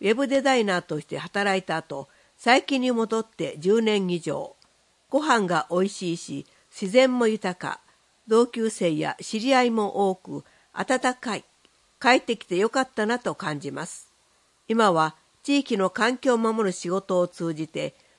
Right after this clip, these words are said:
地元への思いを形にしています。さらに、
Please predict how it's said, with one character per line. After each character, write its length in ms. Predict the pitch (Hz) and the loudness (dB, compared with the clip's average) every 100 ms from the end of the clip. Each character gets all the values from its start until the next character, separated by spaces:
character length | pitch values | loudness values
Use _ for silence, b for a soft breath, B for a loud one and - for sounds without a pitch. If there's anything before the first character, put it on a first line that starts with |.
| b | b
地 120 | 185 226 | -4 0
元 320 | 240 233 233 | 0 2 2
へ 140 | 220 | 2
の 180 | 190 - | 0 0
思 240 | 196 214 | 0 2
い 140 | 220 196 | 2 0
を 100 | 156 | -2
形 420 | 180 240 247 240 | -4 -4 -4 -2
に 120 | 220 | -4
し 60 | - | -4
て 160 | 190 | -4
い 100 | 165 | -4
ま 120 | 147 196 | -4 -8
す。 200 | - _ _ _ _ _ _ _ | -10 _ _ _ _ _ _ _
さ 140 | 277 | 0
ら 120 | 277 214 | 2 2
に、 240 | 165 - | -2 -6